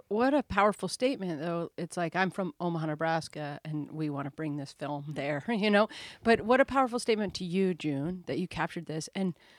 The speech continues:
Danya, you have to accept credit for the fact that April, when April was out juggling the ball in the film,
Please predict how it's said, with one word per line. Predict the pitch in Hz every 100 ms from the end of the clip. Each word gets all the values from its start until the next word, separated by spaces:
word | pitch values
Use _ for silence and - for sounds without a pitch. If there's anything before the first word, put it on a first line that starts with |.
| _
Danya, | - 247 269 214 135
you | 180 214 269 302 277 - _ -
have | - 214 269 277 -
to | 196 170 156 214 -
accept | 175 - - - -
credit | - 180 190 - - _ _ _ _ _ _
for | - 202 190
the | 170
fact | - 190 208 -
that | -
April, | 180 202 170 151 151 - - -
when | 226
April | - 269 302 349
was | 294 -
out | 185 214 - _
juggling | - 196 202 202 208
the | 185
ball | 170 160 165 185 196
in | 180
the | 175
film, | - 156 160 180